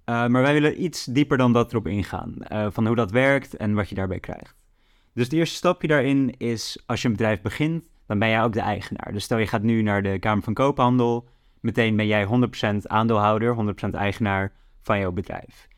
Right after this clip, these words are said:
En elk bedrijf heeft zulke aandeelhouders. Dus het, het kleinste bedrijf van één persoon, maar ook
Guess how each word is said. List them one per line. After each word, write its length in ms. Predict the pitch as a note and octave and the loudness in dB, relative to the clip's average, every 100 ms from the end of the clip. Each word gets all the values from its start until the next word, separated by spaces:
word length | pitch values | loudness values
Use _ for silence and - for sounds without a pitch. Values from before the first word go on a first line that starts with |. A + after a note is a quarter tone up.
| _ - | _ -6
En 160 | A#2 | -4
elk 220 | A2+ D#3 D3+ | 2 2 2
bedrijf 340 | C3 B2 B2 | 2 4 2
heeft 160 | B2 - | 0 -2
zulke 220 | A#2 - | -2 -2
aandeelhouders. 640 | G2 G2 F2 E2+ - F#2 | -2 -2 -4 -6 -6 -6
Dus 140 | G#2 F2+ | -6 -8
het, 160 | F#2+ | -10
het 200 | - - | -10 -8
kleinste 320 | G2 A#2+ A2 A#2 | 0 0 0 -2
bedrijf 280 | G#2 A2 | 0 0
van 120 | G#2+ A2 | 0 -4
één 160 | G2+ | -4
persoon, 460 | A2 G2+ C#3 D3 C#3 | -4 -2 0 2 2
maar 160 | A2+ G2+ | 2 0
ook 300 | G#2 - | -4 -8